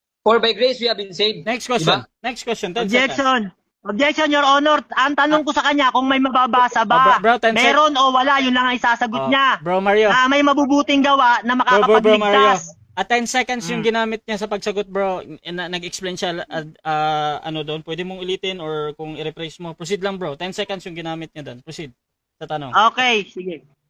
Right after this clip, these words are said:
Speaker 3: Salamat. Okay, re-repress ko, ah. Kasi hindi mo naintindihan, eh. Sa Biblia ba merong mababasa na ang gawang mabuti nakakapagligtas? Meron o wala?
Speaker 2: Meron o wala?
Speaker 1: Wala, bro. Wala, wala.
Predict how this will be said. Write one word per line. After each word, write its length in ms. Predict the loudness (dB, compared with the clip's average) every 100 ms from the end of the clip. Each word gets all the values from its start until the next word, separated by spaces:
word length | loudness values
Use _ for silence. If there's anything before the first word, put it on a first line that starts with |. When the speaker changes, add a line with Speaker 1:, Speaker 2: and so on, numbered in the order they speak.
| -8
Speaker 3:
Salamat. 400 | -2 -2 -2 -8 -18 -20 -10 0
Okay, 380 | 2 2 2 2
re-repress 500 | 2 2 0 0 -2
ko, 160 | 0 2
ah. 320 | 4 4 2 -4 -16 _ _ -8
Kasi 180 | -2 0
hindi 160 | 2
mo 160 | 2 2
naintindihan, 720 | 2 0 0 0 2 2 2
eh. 100 | 0
Sa 160 | 0
Biblia 480 | 0 0 2 2 4
ba 160 | 4 4
merong 320 | 4 2 2
mababasa 840 | 2 4 2 2 0 2 2 2 -2 _ _ -6
na 200 | 0 2
ang 120 | 2
gawang 280 | 2 2 4
mabuti 440 | 2 2 0 2
nakakapagligtas? 1120 | 2 4 2 2 -2 -2 -4 -2 0 0 0
Meron 480 | -4 0 2 2 4
o 120 | 2
wala? 360 | 2 2 2 0
Speaker 2:
Meron 320 | -4 -6 -4
o 80 | -2
wala? 320 | -2 -4 -8 -14 _ _ _ _ _ _ _ _ _ _ _ _ _ _ _ _ _ _ _ _ _
Speaker 1:
Wala, 180 | 0 0 0
bro. 200 | -2 -2
Wala, 220 | -2 -4
wala. 180 | -6 -10